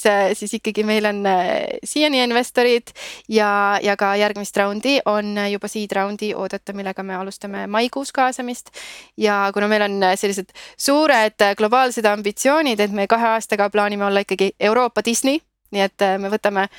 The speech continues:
kogu Euroopa ja sinna juurde veel selliseid eksootilisemaid turge, siis lihtsalt, et liikuda kiiremini, siis, äh, siis ka oleme kaasamise teed.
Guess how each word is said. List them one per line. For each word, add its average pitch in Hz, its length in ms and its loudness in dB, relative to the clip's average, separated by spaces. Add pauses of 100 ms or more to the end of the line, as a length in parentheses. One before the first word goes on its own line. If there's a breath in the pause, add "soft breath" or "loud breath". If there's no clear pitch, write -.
(200 loud breath)
kogu 247 220 2
Euroopa 247 640 2
ja 202 80 2
sinna 208 320 0
juurde 220 400 2
veel 202 240 0
selliseid 202 320 -2
eksootilisemaid 214 960 -2
turge, 247 300 0 (340 loud breath)
siis 202 160 -8
lihtsalt, 226 320 0
et 214 160 -4
liikuda 208 240 -2
kiiremini, 208 420 -2
siis, - 300 -12
äh, 190 300 -2 (100)
siis - 240 -14
ka 185 160 -2
oleme 185 240 -6
kaasamise 185 480 -6
teed. 185 240 -10